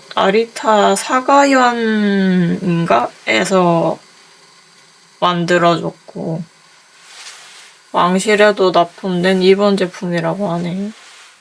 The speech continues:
저는 당근으로 구입을 했습니다만 뷰스인데도 제법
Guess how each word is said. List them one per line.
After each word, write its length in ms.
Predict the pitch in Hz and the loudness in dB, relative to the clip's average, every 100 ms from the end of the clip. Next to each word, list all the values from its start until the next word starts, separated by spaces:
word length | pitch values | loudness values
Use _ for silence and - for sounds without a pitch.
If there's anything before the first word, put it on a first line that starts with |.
| _ _ _ | _ _ _
저는 240 | 226 180 | -8 -6
당근으로 640 | 170 185 180 185 180 170 160 | -2 -2 -2 -2 0 -2 -4
구입을 320 | - 175 180 170 | -4 -4 -4 -6
했습니다만 760 | - 180 170 - 160 160 196 196 _ _ _ - - - _ _ _ _ _ _ _ _ _ _ _ _ _ _ _ - _ _ _ _ _ _ _ _ _ _ | -8 -8 -8 -6 -8 -8 -10 -12 _ _ _ -20 -20 -20 _ _ _ _ _ _ _ _ _ _ _ _ _ _ _ -20 _ _ _ _ _ _ _ _ _ _
뷰스인데도 1300 | - 196 - 277 269 247 240 226 214 196 196 190 180 | -14 -8 -6 -4 0 0 0 0 2 2 2 0 -2
제법 460 | - 180 185 180 | -4 0 0 0